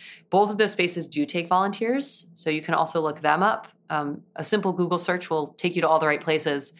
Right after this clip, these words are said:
Um, and then, Melissa, you mentioned the apprenticeship program. This is a program now entering its one millionth year. Um, well, technically it's twenty, twenty, no, not twenty-third, it's not possible. Uh, I don't know. We started it in two thousand ten.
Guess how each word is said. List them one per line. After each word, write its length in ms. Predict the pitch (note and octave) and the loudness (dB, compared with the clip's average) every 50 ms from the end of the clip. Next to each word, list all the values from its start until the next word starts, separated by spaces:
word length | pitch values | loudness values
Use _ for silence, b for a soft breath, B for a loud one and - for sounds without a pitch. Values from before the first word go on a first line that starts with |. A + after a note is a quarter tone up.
| B B B B B B B B | B B B B B B B B
Um, 180 | E3+ E3+ E3+ E3 | 4 4 4 4
and 140 | - F3 F3 | 4 4 4
then, 220 | F3+ F3 F3+ - | 4 2 2 2
Melissa, 280 | F#3 G3 G#3 G3 - G3 | 2 2 2 2 2 2
you 100 | F#3 F#3 | 4 4
mentioned 320 | F#3+ F#3 F#3 - F#3 F3+ | 4 2 2 0 0 0
the 80 | E3+ D#3+ | 0 0
apprenticeship 500 | D#3 - - G3+ G#3 G3 - F#3 - - | -2 0 2 2 2 2 0 -2 -4 -2
program. 520 | - D#3+ D#3 D3 D3 D3 C#3+ C#3+ C#3+ C#3 C3+ B B B B B B B _ | -2 -2 -2 0 -2 -2 -2 -2 -4 -6 -8 B B B B B B B _
This 160 | G3+ F#3+ G3+ | -2 0 0
is 120 | A3+ G3+ | 2 2
a 60 | G3 | 2
program 420 | G3 - - F#3 F3+ F3 E3+ E3+ E3 | 2 4 2 4 4 4 2 4 4
now 380 | D#3+ D#3+ D#3+ E3 E3+ E3 E3 | 6 6 8 8 8 6 6
entering 400 | E3+ - E3 E3+ E3 E3+ D#3+ D3+ | 4 2 0 -2 0 0 0 0
its 180 | D3+ D3 D3 - | 0 -2 -4 0
one 220 | D#3 E3 F3+ F#3+ | 0 2 2 4
millionth 460 | F#3 F3 F3 F3 F3 F3 E3+ E3 - - | 2 2 2 4 2 2 0 -2 -4 -4
year. 380 | E3 D3+ C#3+ C#3 D3 E3+ E3 - - - | -2 0 0 0 0 -2 -4 -8 -2 0
Um, 380 | D#3+ D#3 D#3 D3+ D3 - - _ | 2 2 2 0 -2 -4 -8 _
well, 320 | - D#3 D3+ C#3+ C#3+ - _ _ | -2 0 0 0 -2 -6 _ _
technically 380 | - F#3 F3+ F3+ F3 F3 E3+ D#3 | 0 0 0 0 -2 0 0 0
it's 180 | D3+ D#3 - | 0 -2 -6
twenty, 420 | - - - F3+ E3+ E3 D#3+ D#3 D3+ - _ _ _ _ _ _ _ _ _ _ _ _ _ _ _ _ _ _ | -10 -6 -4 -2 0 0 -2 -4 -6 -12 _ _ _ _ _ _ _ _ _ _ _ _ _ _ _ _ _ _
twenty, 340 | _ _ F3+ G3 G#3+ F#3+ - _ _ | _ _ -6 -6 -6 -6 -8 _ _
no, 140 | - - - | -8 -6 -4
not 200 | - - - - _ - | -4 -4 -6 -6 _ -10
twenty-third, 320 | - D#3+ C#3+ C3+ D3 C#3 | -6 -6 -6 -4 -4 -6
it's 80 | C#3 - | -4 -4
not 120 | D3+ - | -6 -6
possible. 400 | C#3+ C#3+ - - C#3 C#3 - - _ _ _ _ _ _ _ _ _ _ _ | -6 -10 -10 -8 -8 -10 -10 -12 _ _ _ _ _ _ _ _ _ _ _
Uh, 380 | - E3 D#3 D3+ D3+ D3 D3 D3 - - _ _ | 0 0 2 2 2 2 0 -2 -6 -12 _ _
I 60 | G3 | 2
don't 100 | F3+ E3 | 2 2
know. 120 | D#3 D3+ | 2 0
We 80 | D3+ D3+ | -2 -2
started 260 | - G#3+ G#3+ G#3+ G3+ | 0 2 2 2 2
it 80 | G3+ F3 | 2 0
in 80 | E3 | -2
two 160 | E3+ - F#3+ | -4 -2 2
thousand 300 | F3+ F3 E3 D#3 D#3 D3+ | 2 2 2 2 -2 -6
ten. 560 | D3+ - F3 G3 F3 F3 F3 E3+ E3+ E3+ E3+ | -8 -8 -4 -2 0 0 0 0 -2 -4 -6